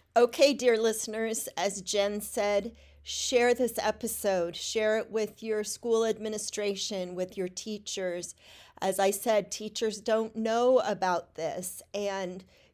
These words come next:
go online, do that test. Everybody in the family can do the test, and let's change some lives. Let's find out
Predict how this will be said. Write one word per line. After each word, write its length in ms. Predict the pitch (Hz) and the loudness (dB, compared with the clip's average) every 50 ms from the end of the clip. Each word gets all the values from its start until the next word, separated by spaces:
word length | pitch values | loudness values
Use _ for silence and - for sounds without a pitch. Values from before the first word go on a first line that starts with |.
| _ - 175 170 - _ _ _ _ _ _ _ - | _ -16 -16 -16 -16 _ _ _ _ _ _ _ 2
go 260 | - 226 233 247 254 | 6 8 8 10 8
online, 880 | 254 254 254 254 247 247 247 247 254 247 240 214 208 190 185 185 - - _ - | 8 6 4 2 0 0 0 2 2 2 0 0 -2 -4 -6 -8 -10 -16 _ -12
do 200 | - 226 247 254 | -8 -6 -4 2
that 280 | 254 247 233 - - - | 2 2 2 2 -2 -2
test. 500 | - 269 226 214 - - - - - - - | 0 2 2 2 2 0 -6 -10 -8 0 2
Everybody 420 | 254 254 277 269 262 269 269 262 | 2 2 2 4 4 4 6 4
in 100 | 269 262 | 2 2
the 60 | 262 | 2
family 440 | 269 - - 254 247 262 277 277 269 | -2 2 2 2 2 2 0 0 -2
can 240 | 269 - - 220 202 | -4 -2 -4 -4 -4
do 200 | 190 196 196 180 | -2 -2 -2 -2
the 120 | 185 - | -2 -4
test, 600 | 180 - - 202 185 - - 180 - - - - - _ - | -10 -6 -4 -4 -4 -4 -4 -6 -10 -12 -12 -16 -16 _ -6
and 480 | 202 202 202 196 190 190 185 170 190 180 _ _ _ _ - | -2 -2 -2 -2 -2 -4 -6 -6 -10 -12 _ _ _ _ -8
let's 240 | 339 370 370 - | -8 -8 -8 -8
change 320 | - - - 381 370 359 349 | -8 -4 -2 0 0 -2 -2
some 240 | - - 294 277 254 | -2 -4 -4 -2 0
lives. 600 | 240 262 269 254 202 160 170 - - - - _ _ _ _ - | 2 2 4 4 2 2 0 -4 -12 -18 -20 _ _ _ _ -6
Let's 320 | - 247 269 277 277 - | 2 4 4 4 4 2
find 300 | - - 262 269 262 240 | -4 0 0 2 4 6
out 300 | 254 247 254 277 277 277 | 6 6 6 4 2 -4